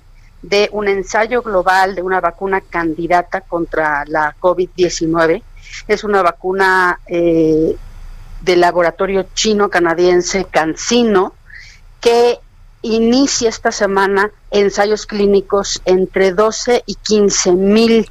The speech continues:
voluntarios mexicanos que van a participar a partir de,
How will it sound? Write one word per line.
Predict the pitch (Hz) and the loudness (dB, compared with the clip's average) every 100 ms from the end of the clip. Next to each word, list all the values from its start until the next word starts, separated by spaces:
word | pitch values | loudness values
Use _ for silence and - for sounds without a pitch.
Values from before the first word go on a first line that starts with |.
| - | -2
voluntarios | 185 185 175 - 190 190 185 | -2 0 0 0 0 0 -2
mexicanos | 185 170 170 - 175 185 359 - - - - - - - - - - | -2 -2 -6 -2 0 0 -2 -6 -10 -14 -20 -20 -20 -18 -18 -18 -8
que | - 208 | 0 2
van | 208 | 4
a | 226 226 | 2 -2
participar | 202 202 - 196 - 190 202 214 - | -6 -6 -10 -6 0 2 2 0 -2
a | 185 185 | -2 -2
partir | - 180 180 226 214 202 | -2 -2 -2 -8 -6 -2
de, | 196 202 202 214 - | 0 2 2 2 0